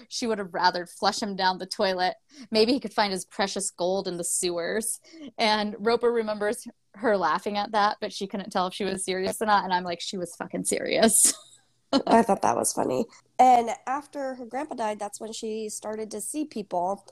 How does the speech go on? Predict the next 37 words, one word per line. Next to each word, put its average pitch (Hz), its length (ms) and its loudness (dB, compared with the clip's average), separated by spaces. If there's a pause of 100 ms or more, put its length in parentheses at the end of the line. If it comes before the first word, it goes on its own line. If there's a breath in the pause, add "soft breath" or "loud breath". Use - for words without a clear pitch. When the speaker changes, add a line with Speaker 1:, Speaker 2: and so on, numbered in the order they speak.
(160)
Speaker 1:
Mm-hmm. 202 240 4
Speaker 2:
but 214 240 4
she - 160 -4
said 247 240 -4
that 214 140 -2 (160)
he 339 340 -2 (160)
never 240 420 -2 (120)
came 214 400 -6
back. 90 320 -6 (1160)
Speaker 1:
She - 160 6
also 494 260 6 (800)
talks - 320 -8
about 254 260 -2
how 220 580 -2
her 208 260 -6
real 202 280 -2
granddad, 320 680 -6
before 202 640 -6
this 190 240 -8
one, 185 160 -10
was 214 160 -6
a 180 60 -8
memory 175 400 -10
keeper, 330 480 -4 (360 loud breath)
and 208 440 -2 (100)
it's 240 260 -4
someone 480 380 -4
who 339 120 -2
just 247 260 -2
remembers 214 500 -4
every 202 260 -2
single 185 400 -4
second 180 380 -4
of - 160 -8
their 180 200 -2
existence 170 680 -4
from 165 360 4